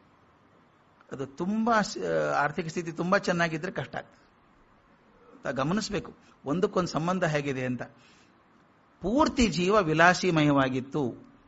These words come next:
ಭೋಗಪ್ರಿಯವಾದಂಥ ಜನ ಆಗಿದ್ರು,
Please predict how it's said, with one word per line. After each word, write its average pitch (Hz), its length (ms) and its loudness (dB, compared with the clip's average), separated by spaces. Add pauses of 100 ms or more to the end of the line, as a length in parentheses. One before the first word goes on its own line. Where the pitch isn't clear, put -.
(1800)
ಭೋಗಪ್ರಿಯವಾದಂಥ 170 960 6
ಜನ 139 220 0
ಆಗಿದ್ರು, 120 540 -4